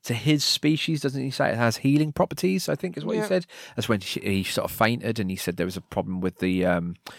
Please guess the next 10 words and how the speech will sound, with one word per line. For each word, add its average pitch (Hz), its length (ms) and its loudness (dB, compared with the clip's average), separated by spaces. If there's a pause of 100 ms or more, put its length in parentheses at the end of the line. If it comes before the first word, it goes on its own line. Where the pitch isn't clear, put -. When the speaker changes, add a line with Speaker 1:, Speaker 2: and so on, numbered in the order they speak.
(200)
Speaker 1:
the - 80 -4
sort - 160 2
of - 80 -14
time-space 92 800 -2
continuum. 117 560 -2 (420)
He 127 120 4
then 131 200 4
says 117 420 4
about, 101 560 2 (140)
uh, 92 460 0